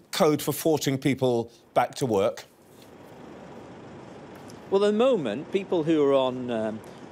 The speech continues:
Speaker 2: it's now called universal credit, as you know, Trevor, but essentially the old job seekers, uh, related benefit, there are conditions attached. There are conditions attached to people claiming those benefits,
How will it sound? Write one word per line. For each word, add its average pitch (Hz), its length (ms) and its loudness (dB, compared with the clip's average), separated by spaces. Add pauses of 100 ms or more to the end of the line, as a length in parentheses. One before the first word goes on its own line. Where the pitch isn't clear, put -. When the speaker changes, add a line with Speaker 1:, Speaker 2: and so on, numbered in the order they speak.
Speaker 2:
it's - 140 -10
now 214 140 2
called 160 240 0
universal 143 400 0
credit, 131 260 0
as 113 140 -4
you 123 60 -4
know, 120 120 0
Trevor, 104 280 -6
but 143 120 -4
essentially 190 420 -2
the 151 140 2
old 139 300 2
job 139 200 0
seekers, 113 680 -2 (360)
uh, 113 100 0
related 117 440 0
benefit, 104 460 -4 (260)
there 175 120 2
are 277 180 0
conditions 131 500 -4
attached. - 440 -10 (420)
There 170 100 0
are 233 120 0
conditions 143 440 -6
attached - 360 -8
to - 60 -10
people 113 360 -4
claiming 107 340 -4
those 104 160 -6
benefits, 101 640 -8